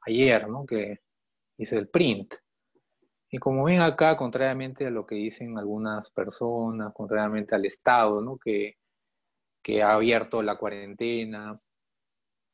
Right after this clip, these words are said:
y pensando que, que la infección se ha controlado, eso es falso, ¿no? Todos los días también vemos muertes en el hospital, ¿no? Conversaba con una trabajadora, ¿no? Ahí del hospital mientras esperaba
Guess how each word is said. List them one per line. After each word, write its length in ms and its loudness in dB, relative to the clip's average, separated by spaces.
y 200 -14
pensando 640 -6
que, 460 -2
que 80 -10
la 80 -4
infección 320 -4
se 80 2
ha 60 2
controlado, 400 2
eso 120 -4
es 100 -4
falso, 380 -6
¿no? 160 -16
Todos 160 4
los 140 6
días 440 2
también 320 -2
vemos 220 -4
muertes 520 0
en 100 -10
el 120 -10
hospital, 560 -2
¿no? 160 -14
Conversaba 520 0
con 160 -6
una 680 0
trabajadora, 560 2
¿no? 140 -4
Ahí 100 -4
del 140 0
hospital 440 0
mientras 540 -4
esperaba 880 2